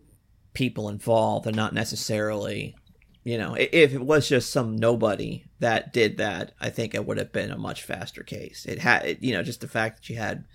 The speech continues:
not only O J Simpson, a very famous person, but you also had the,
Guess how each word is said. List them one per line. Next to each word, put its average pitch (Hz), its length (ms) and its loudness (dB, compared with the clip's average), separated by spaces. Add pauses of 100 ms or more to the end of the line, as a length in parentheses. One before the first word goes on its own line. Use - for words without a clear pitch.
(300)
not 123 200 8
only 113 300 4
O 113 80 6
J 113 160 -2
Simpson, 107 720 -4
a 101 400 -6 (340)
very 127 220 8
famous 110 300 0
person, - 400 -4
but 95 180 -6
you 113 80 -2
also 104 240 -4
had 98 380 -6 (440)
the, 104 360 -4